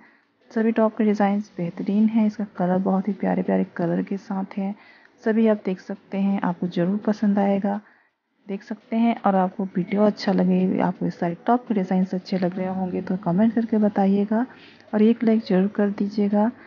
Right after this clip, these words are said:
और चैनल को subscribe करना ना भूलिएगा, साथ ही bell icon ज़रूर दबा दीजिएगा। तो सभी top के designs काफ़ी stylish look देने वाले टॉप के डिज़ाइंस हैं। तो देख सकते हैं आप इसमें crop top के डिज़ाइन देख सकते हैं, आपको full top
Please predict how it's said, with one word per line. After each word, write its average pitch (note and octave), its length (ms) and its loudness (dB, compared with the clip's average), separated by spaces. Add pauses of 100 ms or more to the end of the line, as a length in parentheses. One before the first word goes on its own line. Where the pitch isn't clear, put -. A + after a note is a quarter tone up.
(220)
और G3 80 -2
चैनल F3+ 260 2
को F#3 100 -2
subscribe F3+ 540 -2
करना E3+ 200 2
ना E3+ 240 0
भूलिएगा, A3 480 2
साथ A3 180 0
ही A3 140 0
bell G#3 200 4
icon G3+ 260 2
ज़रूर E3+ 300 -2
दबा F#3 300 0
दीजिएगा। F#3+ 520 -4 (420)
तो - 40 -20
सभी A#3 240 4
top G#3+ 220 2
के - 120 0
designs F#3+ 400 2
काफ़ी F#3+ 480 0
stylish F3+ 580 -4
look G3 240 -4
देने F3+ 300 2
वाले F3+ 240 2
टॉप F3+ 300 -4
के F3+ 60 -4
डिज़ाइंस F#3 540 -2
हैं। A#3+ 140 -2 (500)
तो G#3 60 -10
देख A3 180 -2
सकते A3+ 340 -4
हैं G#3+ 180 4
आप G3 160 -2
इसमें G#3 320 -4
crop F3+ 300 -2
top G3+ 160 -6
के G3 60 -2
डिज़ाइन G3+ 340 0
देख G#3 240 -4
सकते - 360 -8
हैं, G3 80 0
आपको F#3+ 280 -4
full F#3+ 320 0
top F#3 280 0